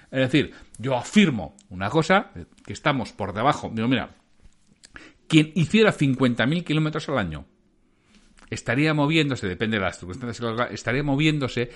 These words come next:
en un tiempo de uso del vehículo de entre el seis y el siete por ciento.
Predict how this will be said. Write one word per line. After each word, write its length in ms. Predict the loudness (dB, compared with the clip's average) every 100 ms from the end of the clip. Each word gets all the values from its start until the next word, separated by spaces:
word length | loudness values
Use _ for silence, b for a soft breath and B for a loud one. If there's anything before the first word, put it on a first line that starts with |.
| B -6
en 140 | 0
un 160 | 0 2
tiempo 360 | 2 2 -2
de 100 | -2
uso 180 | -4 -4
del 160 | -4 0
vehículo 400 | -2 -2 -4 -2
de 80 |
entre 160 | -2 -4
el 80 | -6
seis 180 | -6 -6
y 60 |
el 40 | -10
siete 220 | -12 -14
por 120 | -12
ciento. 280 | -14 -16